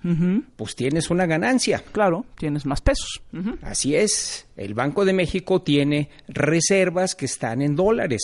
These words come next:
Speaker 1: Ujú.
Speaker 2: Son como doscientos treinta mil millones de dólares las que tiene actualmente.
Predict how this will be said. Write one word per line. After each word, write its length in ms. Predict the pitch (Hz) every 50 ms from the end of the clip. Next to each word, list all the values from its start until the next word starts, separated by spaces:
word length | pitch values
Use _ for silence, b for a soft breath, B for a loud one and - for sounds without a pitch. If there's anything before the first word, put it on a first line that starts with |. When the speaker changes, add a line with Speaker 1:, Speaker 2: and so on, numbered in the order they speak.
| - -
Speaker 1:
Ujú. 320 | 165 180 131 160 165 185 220
Speaker 2:
Son 220 | - - 120 135
como 220 | - 165 151 143 117
doscientos 840 | 113 110 - 131 127 139 151 143 - 151 143 127 - - - - -
treinta 420 | - 123 120 117 110 95 113 113
mil 320 | 117 127 147 175 202 196 185
millones 580 | 151 135 120 117 139 143 147 147 147 135 120
de 120 | 123 127 123
dólares 600 | 117 151 160 196 190 160 131 110 117 107 - -
las 180 | 110 104 101 -
que 120 | - 117
tiene 260 | - - 117 113 110
actualmente. 600 | 110 - - 156 156 175 208 214 190 - - 113